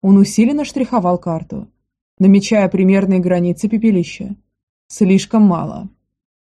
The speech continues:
«Вот именно», подтвердил Ранхар.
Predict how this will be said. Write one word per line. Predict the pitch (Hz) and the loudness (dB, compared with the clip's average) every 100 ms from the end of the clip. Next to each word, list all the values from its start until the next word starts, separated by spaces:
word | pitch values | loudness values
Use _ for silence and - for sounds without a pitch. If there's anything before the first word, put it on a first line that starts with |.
| _ _ | _ _
«Вот | 180 190 202 | -2 0 2
именно», | 240 208 170 - - - _ _ | 2 2 0 -6 -8 -12 _ _
подтвердил | - 190 190 196 180 190 | -4 0 2 2 2 2
Ранхар. | 214 214 208 - 175 - | 2 2 2 0 -8 -8